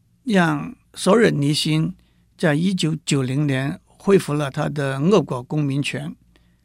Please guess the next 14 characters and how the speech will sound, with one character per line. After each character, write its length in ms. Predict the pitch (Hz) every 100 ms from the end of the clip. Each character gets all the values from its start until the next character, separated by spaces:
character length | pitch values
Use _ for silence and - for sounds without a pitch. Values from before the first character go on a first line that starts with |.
| _ -
一 140 | 185
九 180 | 165 185
九 220 | 185 135
四 240 | - 160
年， 320 | 135 135 180 185 _ _ _ _
他 160 | 175
从 160 | 160 160
美 180 | 151 123
国 400 | 123 131 131 156 _
搬 180 | 170 156
回 160 | 131 143 156 196
俄 120 | 196 135
国 160 | 131
去。 280 | 131 -